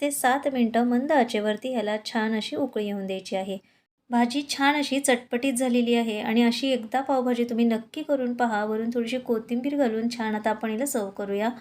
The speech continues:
त्यासोबत खाण्यासाठी आपण इथे पावसुद्धा परतून घेऊया. तर पॅनमध्ये एक चमचा बटर घालायचं, त्यावरती थोडीशी कोथिंबीर घालायची आणि दोन लादी पाव असे मध्ये कट करून छान असे खरपूस भाजून घ्यायचे.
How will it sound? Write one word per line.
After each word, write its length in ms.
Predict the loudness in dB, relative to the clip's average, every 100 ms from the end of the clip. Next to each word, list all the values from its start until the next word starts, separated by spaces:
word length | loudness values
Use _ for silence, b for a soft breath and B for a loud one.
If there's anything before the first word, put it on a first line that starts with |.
| B B _ _ -4
त्यासोबत 420 | -2 0 -2 0
खाण्यासाठी 460 | 2 4 2 4 4
आपण 220 | 4 2
इथे 180 | 2 4
पावसुद्धा 460 | 6 4 4 0
परतून 400 | 2 4 4 2
घेऊया. 280 | 2 4 4 4
तर 60 | 4
पॅनमध्ये 540 | 6 6 8 4 4 4
एक 220 | 4 2
चमचा 320 | 2 2 2
बटर 340 | 2 2 2 2
घालायचं, 440 | 4 4 4 0 0
त्यावरती 460 | 0 2 -2 -2 0
थोडीशी 260 | 0 0 0
कोथिंबीर 540 | 0 0 0 0 2
घालायची 460 | 4 2 2 0 -4 B B B -4
आणि 160 | 0 2
दोन 300 | 2 2 4
लादी 220 | 6 6
पाव 180 | 4 2
असे 180 | 2
मध्ये 300 | 4 4 6
कट 280 | 4 4 2
करून 340 | 0 0 0 -2
छान 260 | 0 2 2
असे 260 | 2 0 2
खरपूस 440 | 2 2 -2 0
भाजून 380 | 4 4 2 2
घ्यायचे. 340 | 2 2 0